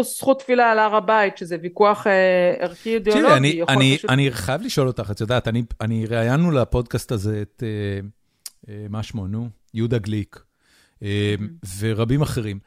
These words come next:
Speaker 2: את באמת לא מבינה למה לאנשים שחשוב להתפלל בהר הבית, זה ממש דוקר בעין שלמוסלמים מותר ולהם כיהודים
Speaker 1: ברור.
Speaker 2: אסור?
Speaker 1: ברור שאני מבינה את זה.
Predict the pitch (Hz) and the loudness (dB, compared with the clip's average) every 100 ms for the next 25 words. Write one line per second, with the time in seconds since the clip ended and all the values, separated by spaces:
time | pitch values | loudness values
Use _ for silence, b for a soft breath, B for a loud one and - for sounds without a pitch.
0 | _ _ _ _ _ _ _ _ _ _ | _ _ _ _ _ _ _ _ _ _
1 | _ 135 117 127 214 294 285 269 160 131 | _ -6 0 2 2 0 0 0 -2 -2
2 | 123 135 147 123 143 143 120 110 - 127 | -2 0 0 0 0 -2 -2 -4 -4 -6
3 | 127 117 - 135 131 131 120 - 113 120 | -4 -4 0 0 0 -2 -4 -2 0 0
4 | 120 110 117 110 107 113 120 - _ _ | 0 0 0 -2 -2 -2 -4 -8 _ _
5 | _ 117 101 117 117 143 139 120 - 151 | _ -16 -6 -2 0 0 0 0 4 4
6 | 147 123 113 131 143 143 117 123 - 131 | 4 2 0 -2 -2 -2 -2 -2 -4 -4
7 | 117 127 139 127 - 139 143 123 113 131 | -4 -4 -4 -6 -2 -2 0 0 2 0
8 | 147 117 104 - 131 104 - 185 - _ | 0 0 0 2 0 -2 -6 -12 -14 _
9 | _ _ _ _ _ - 220 285 494 392 | _ _ _ _ _ -6 -4 2 2 2
10 | 240 196 180 170 170 | 0 0 2 0 -2